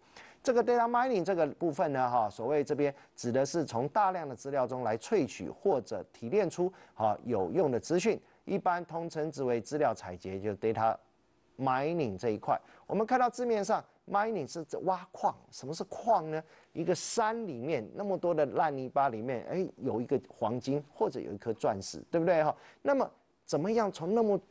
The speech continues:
多的一些没有用的泥巴里面找出来有用的这样的一个矿物或者宝石呢？这个就是 mining，去开-，开采、采集。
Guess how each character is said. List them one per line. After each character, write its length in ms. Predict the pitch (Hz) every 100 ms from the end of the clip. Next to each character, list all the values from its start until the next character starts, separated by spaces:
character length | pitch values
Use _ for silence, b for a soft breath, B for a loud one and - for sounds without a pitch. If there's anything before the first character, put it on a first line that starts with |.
| _ _
多 800 | 214 196 196 196 196 196 190 180
的 240 | 175 143
一 100 | 165
些 400 | 156 165 156 139 -
没 140 | 139
有 140 | 160 127
用 200 | 160 143
的 80 | 120
泥 200 | 113 123
巴 180 | 127
里 140 | 131 104
面 180 | 117 98
找 220 | 104 87
出 160 | - 120
来 100 | 110
有 220 | - 87
用 200 | 92 120
的 100 | 98 - _ - - _ _ _
这 100 | 120
样 240 | 120 110
的 80 | 95
一 80 | -
个 160 | 101 - -
矿 200 | - 135
物 120 | 135 - b b _ _
或 180 | - 139
者 140 | 107 95
宝 220 | 110 95
石 220 | 101 123 139
呢？ 140 | 160 B B
这 120 | - 117
个 80 |
就 120 | 107 113
是 80 |
mining， 440 | 107 113 123 123 95
去 120 | -
开-， 240 | - 92 90 - -
开 180 | - 139
采、 220 | - 95
采 220 | - 95 92
集。 260 | 101 107